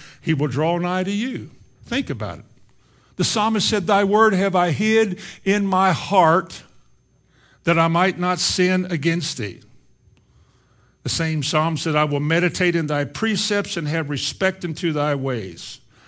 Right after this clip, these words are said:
I will delight myself in thy statutes. I will not forget thy word. Bless the Lord, O my soul, and all that is within me, and forget not all his benefits." All the wonderful things that God has given, he says to us,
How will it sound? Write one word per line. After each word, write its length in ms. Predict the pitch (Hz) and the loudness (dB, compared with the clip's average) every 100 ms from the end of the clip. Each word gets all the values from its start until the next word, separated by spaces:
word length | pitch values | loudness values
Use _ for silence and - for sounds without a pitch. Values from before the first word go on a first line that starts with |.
| - - | -12 -4
I 100 | 139 | -2
will 180 | 131 | -2
delight 480 | 120 135 143 185 214 | 0 0 4 2 2
myself 480 | 196 180 - 185 180 | -2 -2 0 -2 -2
in 80 | 160 | -2
thy 160 | 147 | -2
statutes. 640 | 139 - 160 151 175 160 151 143 | -2 -2 -4 -2 -4 -4 -4 -4
I 140 | 147 | -4
will 200 | 143 139 | -2 -4
not 300 | 139 147 165 | -2 -4 -4
forget 440 | - 139 147 - | -6 -6 -4 -6
thy 220 | 131 135 135 | -6 -4 -4
word. 460 | 123 120 98 - - _ _ - _ _ _ _ _ | -6 -8 -10 -14 -20 _ _ -20 _ _ _ _ _
Bless 300 | 143 175 - | -2 0 0
the 60 | 180 | -2
Lord, 240 | 170 170 | 0 0
O 100 | 175 | 0
my 180 | 165 165 | -2 -2
soul, 380 | - - 165 156 | -4 -2 -2 -2
and 100 | 151 | -2
all 240 | 156 165 | -2 0
that 140 | 165 165 | 0 -2
is 180 | 156 | -2
within 320 | 156 160 165 160 | -4 -4 -2 -2
me, 160 | 165 | -2
and 160 | 156 139 | -4 -6
forget 640 | 151 135 107 175 180 180 | -6 -8 0 0 0 -4
not 640 | 165 156 165 175 175 175 - - - | -6 -2 0 2 0 -4 -20 -20 -4
all 520 | 143 160 180 196 202 | 2 4 6 4 4
his 260 | 165 190 113 | 4 2 0
benefits." 920 | 113 156 160 127 - 101 - - - - - - - | 0 0 2 -2 -4 -10 -10 -16 -16 -18 -20 -10 2
All 300 | 175 214 202 | 6 6 6
the 100 | 180 | 2
wonderful 600 | 151 208 226 220 214 196 | 2 2 2 0 -2 -2
things 400 | 196 180 160 139 | 0 2 2 -2
that 160 | 135 | -2
God 240 | 156 165 147 | 0 2 0
has 200 | 143 120 | -2 0
given, 300 | 175 143 147 | 0 0 -2
he 180 | 143 | -2
says 360 | 160 - 175 160 | -2 0 0 -2
to 240 | 175 156 | -2 0
us, 200 | 170 147 | 0 -2